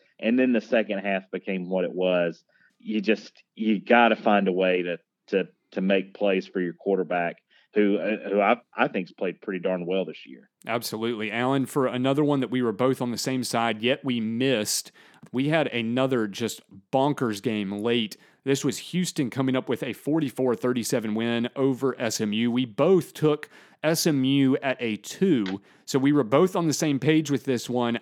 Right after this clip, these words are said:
Speaker 2: I didn't have a lot of confidence in it, but man, this one was interesting in that Houston got out to a seventeen nothing lead, and I was feeling really bad about my pick, worrying
Speaker 1: Yep.
Speaker 2: about Houston figuring out a way to win this game easily,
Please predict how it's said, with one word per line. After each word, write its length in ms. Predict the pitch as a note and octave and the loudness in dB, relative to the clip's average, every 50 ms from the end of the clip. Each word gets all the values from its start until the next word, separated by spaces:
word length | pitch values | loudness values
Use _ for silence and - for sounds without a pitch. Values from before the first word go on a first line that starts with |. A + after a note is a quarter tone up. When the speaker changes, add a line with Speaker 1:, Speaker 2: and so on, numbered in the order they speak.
| - _ - | -8 _ 0
Speaker 2:
I 120 | C#3+ E3+ | 2 2
didn't 160 | G3 F3+ - | 2 4 4
have 100 | C#3+ C#3+ | 4 4
a 60 | C#3 C3+ | 6 4
lot 180 | C3 B2+ A#2+ | 4 2 0
of 60 | G#2 | 0
confidence 560 | - C#3 C3+ C#3 C3+ - C3 B2 A#2 G#2 - B2+ | 0 0 0 2 2 0 0 0 0 0 0 0
in 100 | A#2+ A#2 | 0 0
it, 160 | A#2 A#2+ - - - - _ _ | -2 -4 -6 -12 -20 -20 _ _
but 120 | - B2 G#2+ | -6 -4 -2
man, 400 | C3+ D3 D#3 D#3 D#3 D3 C#3 - | 0 2 4 4 4 2 0 -2
this 280 | C3 C3 E3 E3 - F#3 | -2 -2 -2 0 2 2
one 320 | F3+ F3 E3 D#3 C#3+ C3+ - - - - - | 2 4 4 2 2 0 -2 -4 -6 -2 0
was 180 | D3 B2+ - - - | 0 -2 -2 0 0
interesting 500 | D#3+ F3 - - E3+ C#3 - - D#3 C3+ | 0 0 2 2 0 0 0 0 0 2
in 100 | B2+ B2 | 2 0
that 120 | A#2+ F#2+ | 0 -2
Houston 400 | - - F#3 G#3 F#3 - D3+ D3 | -4 -2 -2 -2 -2 -2 -2 0
got 180 | B2+ C3+ C#3 C3+ | 2 4 4 4
out 140 | B2+ A2+ - | 2 0 0
to 100 | C3 B2 | -2 0
a 60 | - | 0
seventeen 560 | - - D#3 D3 C3 C#3 B2 - C#3+ C#3 C3 | 0 0 0 0 0 0 -2 -2 -2 0 0
nothing 360 | C3 B2+ B2 - A2+ G#2 G#2+ | 0 0 0 -2 -4 -4 -2
lead, 380 | A#2 C#3 C#3 C#3+ C#3+ C#3+ C#3 C3+ - - _ _ | 0 0 2 2 2 2 0 -2 -6 -12 _ _
and 100 | - A#2+ | -2 0
I 60 | A#2+ | 2
was 100 | C#3 C3 | 2 2
feeling 400 | - - D3+ B2+ A#2 G#2 G#2 A2 | 2 2 2 2 2 0 -2 -2
really 340 | A2+ B2+ C#3+ E3 E3 E3+ D#3 | 0 2 2 2 4 2 2
bad 260 | C#3 C3 C3 C3 B2+ | 4 4 4 4 4
about 200 | A#2+ A#2+ A#2 G2+ | 2 0 -2 -2
my 100 | A2 G#2+ | -4 -6
pick, 380 | F#2+ - - C3+ C#3 C#3 - - - - - - - | -6 -4 -2 0 0 -2 -4 -8 -16 -20 -20 -12 -4
worrying 400 | B2 C3 C3 C3+ C#3 C3+ C3 B2 | 0 2 4 4 4 4 6 6
Speaker 1:
Yep. 100 | - F#3+ | 6 6
Speaker 2:
about 220 | - - B2 - - _ _ _ _ _ _ | 6 6 2 0 -6 _ _ _ _ _ _
Houston 680 | - - C#3 E3 D3+ - - F3 D#3+ D#3+ D#3 D3+ C#3+ C3+ - _ _ _ | -2 0 2 2 2 4 4 4 4 6 4 4 2 0 -4 _ _ _
figuring 380 | _ - E3 D3 D3 D3+ D3 C#3+ | _ -2 0 2 4 4 4 4
out 200 | C#3 B2+ C3 B2 | 2 2 2 2
a 40 | |
way 200 | B2 C3 C#3 C#3 | 4 4 4 4
to 80 | C3+ B2+ | 4 4
win 180 | A#2+ C3 C3+ C#3+ | 2 2 2 2
this 160 | C3+ A#2 - | 2 2 2
game 180 | C3+ A#2+ A2 | 0 0 2
easily, 540 | A#2+ C#3+ D#3+ C#3 B2+ C3 C3 B2 A#2+ A2+ - | 2 2 2 2 2 0 2 2 2 0 -2